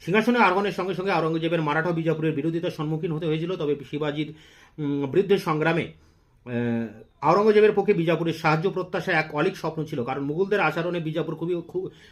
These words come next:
ক্রুদ্ধ, অসন্তুষ্ট ছিল। আওরঙ্গজেব শেষ পর্যন্ত দাক্ষিণাত্যের ভারপ্রাপ্ত রাজপুত নেতা জয় সিংকে শিবাজি ও বিজাপুরের উভয়কে দমন করার নির্দেশ দেন, তবে এই পর্বে শিবাজি দ্রুত ক্ষমতা বৃদ্ধি ঘটলে মুঘলদের পক্ষে তার অগ্রগতি রোধ করা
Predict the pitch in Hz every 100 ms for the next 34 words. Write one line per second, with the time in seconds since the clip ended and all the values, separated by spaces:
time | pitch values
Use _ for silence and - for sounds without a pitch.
0 | - 196 226 165 208 156 202 196 185 175
1 | 160 117 - - - - 180 220 233 226
2 | 208 196 208 196 190 160 175 190 190 165
3 | 143 160 165 - 160 147 - 165 160 160
4 | 131 147 170 180 175 156 147 156 147 147
5 | 143 151 151 - - - - 160 196 208
6 | 175 156 160 160 151 143 143 165 180 196
7 | 170 156 151 165 175 175 165 175 170 151
8 | 147 147 156 156 - - 135 120 165 185
9 | 170 147 156 165 160 170 180 175 185 170
10 | 147 151 160 151 156 165 151 151 127 135
11 | 156 147 147 143 - 143 196